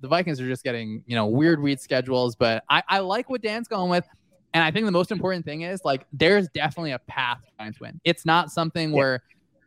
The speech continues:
Speaker 1: like, hon-, honestly, if I thought the Vikings were gonna blow out the Giants, probably wouldn't have came on this.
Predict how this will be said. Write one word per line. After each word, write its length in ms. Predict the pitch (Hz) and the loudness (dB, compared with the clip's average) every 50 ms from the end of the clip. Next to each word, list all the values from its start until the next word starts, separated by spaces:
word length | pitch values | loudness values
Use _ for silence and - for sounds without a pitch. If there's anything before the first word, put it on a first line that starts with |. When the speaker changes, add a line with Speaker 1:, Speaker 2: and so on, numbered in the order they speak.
| _ _ - | _ _ 0
Speaker 1:
like, 180 | 156 170 165 - | 2 2 2 0
hon-, 200 | 160 151 - - - - | 0 0 0 0 2 2
honestly, 580 | 190 240 262 262 - - _ - 269 269 240 - | 2 2 2 0 -4 -8 _ -6 -6 -6 -4 -4
if 140 | 185 170 | -4 -2
I 80 | 180 185 | -2 -4
thought 180 | 185 180 220 208 | -4 -4 -2 0
the 80 | 202 | 0
Vikings 220 | 175 180 190 196 180 | 2 2 4 4 2
were 60 | 180 | 2
gonna 120 | 180 170 | 2 2
blow 120 | 160 175 170 | 4 4 4
out 60 | 160 | 4
the 40 | 156 | 2
Giants, 300 | 170 165 170 180 - - _ _ - | 2 0 0 0 -2 -4 _ _ 2
probably 180 | - 151 143 | 2 4 4
wouldn't 180 | 139 135 131 127 | 4 0 -2 -2
have 40 | 139 | -2
came 80 | 127 | -2
on 160 | 117 113 110 113 | -2 -4 -4 -6
this. 120 | 117 - | -10 -6